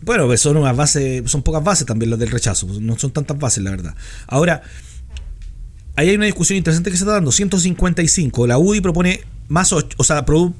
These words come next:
propone ocho más para pueblos originarios dentro de los cien, ciento cincuenta y cinco. La, la izquier-, la izquierda propone veinticuatro más. ¿Cachai? Seguramente va, va a haber un consenso, una llegada. La udi aduce que eso no estaba pactado,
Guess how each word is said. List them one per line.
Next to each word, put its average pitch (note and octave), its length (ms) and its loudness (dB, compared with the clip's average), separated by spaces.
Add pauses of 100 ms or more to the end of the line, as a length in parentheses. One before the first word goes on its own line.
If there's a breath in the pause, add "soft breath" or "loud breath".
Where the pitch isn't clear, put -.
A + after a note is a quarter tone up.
(200)
propone F3+ 420 2
ocho G#3+ 300 2
más A3 160 2
para G3 240 0
pueblos F#3+ 340 2
originarios F#2+ 480 0
dentro F#3+ 140 -2
de - 20 -2
los F3+ 80 0
cien, A2+ 200 -2
ciento E3+ 200 -2
cincuenta E3+ 340 -2
y D#3 40 2
cinco. A#2+ 360 -2 (440 loud breath)
La, B2+ 440 2
la C3+ 120 2
izquier-, F3 420 -4
la C#3+ 160 2
izquierda G3 480 0
propone F3 540 0
veinticuatro E3 600 -2
más. - 420 0 (520)
¿Cachai? D#3+ 260 0
Seguramente D3+ 460 2
va, D3+ 120 -2
va D3+ 60 0 (140)
a C3 40 -4
haber D3 140 -4
un D3 80 -6
consenso, D#3+ 460 -4
una D#3 220 -6
llegada. C#3 320 -6 (320 loud breath)
La A#2+ 160 2
udi F#3+ 480 2 (100)
aduce E3+ 460 2
que D#3+ 280 -6
eso D#3+ 280 -2
no D3+ 60 -2
estaba A3 640 -4 (220)
pactado, D3+ 560 -2